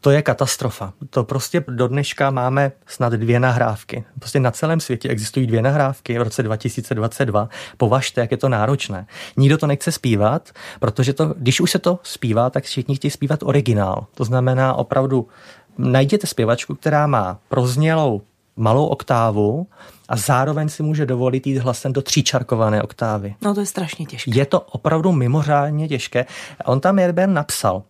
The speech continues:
Speaker 1: ty možnosti, jak to udělat jinak, ale nikdo se nechce ztrapnit a přiznat, „Nemám na to.“ Takže, eh, Dressler Porretová musela zpívat tuhletu roli a my si zkusíme teda pustit, ať posluchači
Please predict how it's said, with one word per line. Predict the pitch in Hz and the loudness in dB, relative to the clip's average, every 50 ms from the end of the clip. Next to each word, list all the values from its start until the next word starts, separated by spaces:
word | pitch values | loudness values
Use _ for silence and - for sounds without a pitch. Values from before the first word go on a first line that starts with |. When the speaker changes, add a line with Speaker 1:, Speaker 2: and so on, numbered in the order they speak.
| _ _ _ | _ _ _
Speaker 1:
ty | 127 120 117 110 - | -2 0 0 -2 -4
možnosti, | - - 117 117 123 110 - 120 113 - - - - | -2 0 2 2 2 2 2 -2 -2 -2 -4 -2 -2
jak | 117 110 110 | -2 -2 -2
to | - 123 | -2 -2
udělat | 117 117 120 113 110 - | 0 2 0 0 0 0
jinak, | 110 104 101 98 - | -2 -2 -2 -2 -2
ale | 117 113 120 | -2 -2 0
nikdo | 127 127 131 139 | 0 0 0 0
se | - 160 151 | 0 0 0
nechce | 147 147 - - 160 | 0 -2 -2 -4 -4
ztrapnit | - - - - 135 127 - - - 120 117 113 120 123 - - - | -4 -4 -4 -4 -4 -4 -4 -4 -2 -2 0 0 -2 -4 -8 -8 -4
a | - 127 127 131 - - 143 | -2 -2 -2 -2 -6 -12 -8
přiznat, | - - - 127 - 131 123 123 127 - 135 | -2 0 0 0 2 2 2 2 0 0 -2
„Nemám | 131 127 127 131 131 131 135 135 135 | 0 2 2 2 2 2 2 2 2
na | 127 123 | 2 0
to.“ | 120 - - 92 98 - _ _ - - - - - - - - - - - - - _ | 0 -4 -10 -12 -12 -12 _ _ -20 -18 -18 -16 -16 -16 -16 -18 -18 -20 -20 -20 -10 _
Takže, | - 117 110 104 - 151 156 | 0 0 0 0 0 0 2
eh, | 160 165 165 - - - - 127 123 120 | 2 2 0 0 0 0 2 2 2 0
Dressler | 123 131 - - 131 - - 180 170 | -2 -4 -2 -2 -2 0 2 0 0
Porretová | - - 135 143 139 - 156 156 156 156 156 | 2 0 0 0 0 0 0 2 2 2 2
musela | 143 127 117 - - - 160 160 165 175 | 2 2 2 0 0 0 0 2 2 0
zpívat | 160 - - - - _ 139 123 120 127 139 147 - - - _ _ _ _ _ _ _ _ - _ _ - - | -2 -4 -8 -10 -8 _ -4 -2 2 2 2 0 0 -6 -18 _ _ _ _ _ _ _ _ -20 _ _ -4 -2
tuhletu | 120 120 131 131 156 160 | 2 2 2 4 4 2
roli | 151 139 120 113 110 117 - - - - - - - _ | 4 4 4 2 2 0 -2 -6 -12 -20 -20 -20 -20 _
a | - - 127 123 120 113 110 110 107 110 113 | -4 0 0 2 2 4 4 2 2 2 0
my | 113 113 117 113 | 0 0 0 -2
si | - - 202 | 0 0 -2
zkusíme | - - - 135 - - - 143 156 160 | -2 -2 -6 -6 -6 -2 -2 -2 0 0
teda | 165 175 180 185 | 0 0 0 0
pustit, | 185 _ - 120 - - - - 127 127 - | -2 _ -8 -6 -6 -4 -4 -4 -4 -2 -2
ať | - - - - - _ _ _ _ | -6 -6 -6 -14 -18 _ _ _ _
posluchači | _ 131 113 - - 131 120 - 135 123 - - - 139 139 143 | _ -4 -4 -2 -4 -4 -2 -2 -2 -2 -2 -2 -2 -2 -2 -2